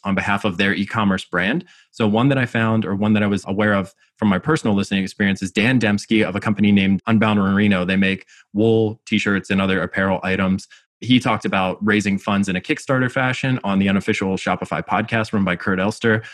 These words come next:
So I'll link that in the show notes. Another one is Vivian Kay of a company called, I'm gonna mess this up, but it's Kinky Curly Yaki, I think. And she talked about how she made one million in revenue without investing any money in paid ads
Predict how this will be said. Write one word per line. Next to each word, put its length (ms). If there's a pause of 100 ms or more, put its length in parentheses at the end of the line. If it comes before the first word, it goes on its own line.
(160)
So 320
I'll 160
link 160
that 140
in 100
the 40
show 200
notes. 180
Another 240
one 160
is 240
Vivian 380
Kay 380
of 120
a 60
company 260
called, 300
I'm 80
gonna 280
mess 220
this 160
up, 120
but 100
it's 100
Kinky 340
Curly 540
Yaki, 580
I 80
think. 380 (420)
And 300
she 140
talked 180
about 160
how 80
she 140
made 400 (300)
one 200
million 240
in 140
revenue 500
without 540
investing 460
any 180
money 340
in 140
paid 260
ads 340